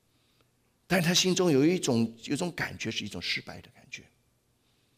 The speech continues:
这个时候是试验她的盼望到底在哪里。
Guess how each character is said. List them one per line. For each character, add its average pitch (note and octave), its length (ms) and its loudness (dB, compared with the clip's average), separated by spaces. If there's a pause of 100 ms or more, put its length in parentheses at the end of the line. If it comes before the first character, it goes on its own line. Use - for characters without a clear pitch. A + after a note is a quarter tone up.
(1040)
这 E3+ 120 2
个 B2+ 60 4
时 C#3 180 2
候 C3 220 2
是 - 160 0
试 - 240 2
验 A2 180 2
她 - 160 -6
的 G#2+ 80 0
盼 G#2+ 280 -4
望 E2+ 180 -8
到 G2+ 140 -8
底 - 120 -16
在 - 200 -14
哪 - 60 -20
里。 - 40 -20